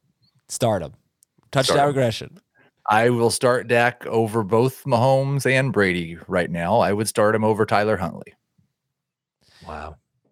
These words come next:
Speaker 1: Okay.
Speaker 3: I'm the exact opposite.
Speaker 1: Oh, all right. Go on.
Speaker 3: Well, he's been brutal. His offensive line hasn't protected him very well. The run game was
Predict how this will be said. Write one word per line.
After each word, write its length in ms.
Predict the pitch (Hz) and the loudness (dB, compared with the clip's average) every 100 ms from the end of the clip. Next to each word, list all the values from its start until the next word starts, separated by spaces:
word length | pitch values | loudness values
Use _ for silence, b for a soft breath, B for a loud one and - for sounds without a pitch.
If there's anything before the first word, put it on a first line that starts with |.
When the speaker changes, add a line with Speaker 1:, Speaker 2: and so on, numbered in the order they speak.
| _ _ _ | _ _ _
Speaker 1:
Okay. 120 | 135 107 | -2 2
Speaker 3:
I'm 100 | 113 | 2
the 200 | 95 87 - _ _ | 0 -4 -12 _ _
exact 420 | 98 85 101 90 | -6 -2 -2 0
opposite. 400 | 95 73 - - - _ - | -4 -6 -12 -20 -20 _ -6
Speaker 1:
Oh, 500 | 156 226 175 120 95 117 | 0 0 0 -2 -6 -4
all 100 | 131 | -2
right. 200 | 123 - _ _ _ _ _ _ _ _ _ _ _ | -2 -4 _ _ _ _ _ _ _ _ _ _ _
Go 140 | 139 147 | 0 2
on. 180 | 127 123 _ _ _ _ _ _ _ _ _ _ _ _ _ - | 0 -4 _ _ _ _ _ _ _ _ _ _ _ _ _ 0
Speaker 3:
Well, 120 | 214 | 2
he's 360 | 202 156 185 160 | 4 2 0 2
been 380 | 175 165 143 | 2 4 2
brutal. 560 | 98 - 120 131 113 156 | -2 0 2 4 4 2
His 160 | 135 107 | 2 2
offensive 460 | 131 143 120 117 | 2 2 0 2
line 500 | 107 110 110 113 110 - | 2 2 2 0 -4 -2
hasn't 320 | 110 90 - | 0 0 -2
protected 460 | 101 - 95 101 | -2 0 0 -2
him 140 | 90 90 | -4 0
very 220 | 87 85 | 0 0
well. 320 | 82 80 80 | 0 -2 -2
The 120 | 104 | 0
run 300 | 92 98 110 | 2 2 4
game 400 | 101 101 92 92 b b b b | 2 2 0 -2 b b b b
was 220 | 110 98 | 0 0